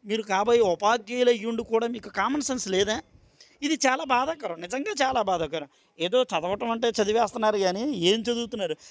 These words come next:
వెళ్తున్నారు, వాళ్ళు చదువుతున్నారు, గొర్రెల మందలో కూర్చోమంటే కనుక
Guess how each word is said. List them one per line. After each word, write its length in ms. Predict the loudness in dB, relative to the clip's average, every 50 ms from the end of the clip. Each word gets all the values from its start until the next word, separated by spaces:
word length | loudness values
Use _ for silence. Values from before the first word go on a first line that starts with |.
| -10 _ 0
వెళ్తున్నారు, 440 | 0 0 0 0 -2 0 0 2 2
వాళ్ళు 200 | 2 2 2 0
చదువుతున్నారు, 560 | 0 0 -2 0 -2 0 0 2 2 2 2
గొర్రెల 340 | 0 0 0 2 2 0 0
మందలో 320 | 0 0 0 2 2 2
కూర్చోమంటే 540 | 0 -2 -2 0 0 0 0 0 -2 -2 -2
కనుక 240 | -2 -2 -2 0